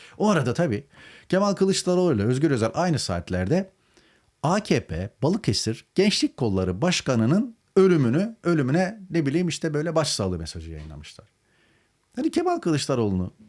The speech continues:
Özgür, yani biri eski genel başkan, Kemal Kılıçdaroğlu hala aktif politikaya devam ediyor. Değişen hiçbir şey yok. Niye yani? A K P Balıkesir Gençlik Kolu Başkanı'nın ölümüne bile başsağlığı yayınlıyor. Yani düşün,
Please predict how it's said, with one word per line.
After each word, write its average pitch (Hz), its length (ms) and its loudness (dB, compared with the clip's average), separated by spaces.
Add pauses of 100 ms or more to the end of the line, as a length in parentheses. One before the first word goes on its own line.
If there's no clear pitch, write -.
(120)
Özgür, 147 340 0 (100)
yani 117 220 -2
biri 147 140 2
eski 139 340 0
genel 104 260 0
başkan, 107 280 -4 (300)
Kemal 175 220 2
Kılıçdaroğlu 147 500 0
hala 143 240 2
aktif - 240 -6
politikaya 113 380 0
devam 98 240 0
ediyor. 82 240 -6
Değişen 110 240 2
hiçbir 104 160 -4
şey - 140 -2
yok. - 160 -2 (140)
Niye 131 160 2
yani? 107 140 0 (460)
A 143 200 2
K 156 180 2
P 135 220 0
Balıkesir 143 460 2
Gençlik 151 440 0
Kolu 143 240 2
Başkanı'nın 160 600 2
ölümüne 185 440 6
bile 156 400 0
başsağlığı 92 500 -2
yayınlıyor. 78 440 -8
Yani 98 260 -2
düşün, 117 320 -4